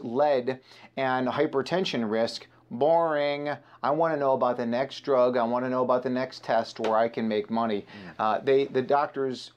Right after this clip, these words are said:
Speaker 1: uh, realize they've got nothing to do for lead toxicity. Uh, they are of no help in that scenario.
Speaker 2: Mm.
Speaker 1: And once again, it'd be so important to remove the source of lead, get the lead out of the body, and the person will heal.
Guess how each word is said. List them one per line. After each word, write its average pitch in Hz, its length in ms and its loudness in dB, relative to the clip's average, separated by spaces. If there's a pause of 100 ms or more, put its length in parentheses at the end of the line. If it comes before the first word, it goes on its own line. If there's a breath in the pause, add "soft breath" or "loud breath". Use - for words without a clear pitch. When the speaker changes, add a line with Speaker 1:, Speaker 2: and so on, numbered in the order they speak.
Speaker 1:
uh, 117 280 2 (520)
realize 151 420 4
they've 123 160 -4
got 123 160 -2
nothing 135 300 -4
to 120 120 -6
do 123 420 0
for 160 280 2
lead 110 320 2
toxicity. 110 840 -2 (360 loud breath)
Uh, 101 160 -2
they 127 160 4
are 120 240 4
of 113 80 -4
no 123 180 0
help 117 300 0
in 113 100 -4
that 107 280 -6
scenario. 104 840 0 (240 loud breath)
Speaker 2:
Mm. 95 200 -18
Speaker 1:
And 113 380 -2
once 135 240 -4
again, 120 400 -2 (240 loud breath)
it'd 117 140 -2
be 117 80 -2
so 127 260 -2
important 120 460 -2
to 107 300 0
remove 139 420 0
the 131 120 2
source 135 360 0
of 113 160 0
lead, 101 360 2 (280 loud breath)
get 143 140 2
the 135 80 2
lead 143 240 2
out 123 180 4
of 113 60 -4
the 113 80 -2
body, 110 440 0
and 110 100 -8
the 110 60 -8
person 110 400 -8
will 98 140 -2
heal. 104 360 -2